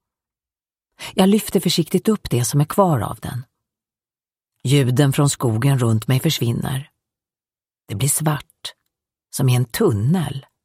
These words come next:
Allt jag ser är de två delarna, omöjliga att få ihop. Någonstans långt borta hör jag Månfare ropa: "Ring den där jäkla Tom då!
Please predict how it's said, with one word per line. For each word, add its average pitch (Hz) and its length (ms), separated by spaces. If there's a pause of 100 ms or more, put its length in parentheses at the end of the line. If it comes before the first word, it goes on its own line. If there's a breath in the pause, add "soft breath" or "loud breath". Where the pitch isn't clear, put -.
(1160)
Allt 190 400
jag 170 120
ser 113 520
är 123 80
de 131 140
två 113 260
delarna, 120 680 (260)
omöjliga 143 720
att 113 120
få 120 160
ihop. - 520 (1300 loud breath)
Någonstans 202 640
långt 170 340
borta 147 300
hör 135 200
jag 123 160
Månfare 147 760
ropa: 139 680 (580 loud breath)
"Ring 262 400
den 262 120
där 208 100
jäkla 160 380
Tom 220 440
då! 104 280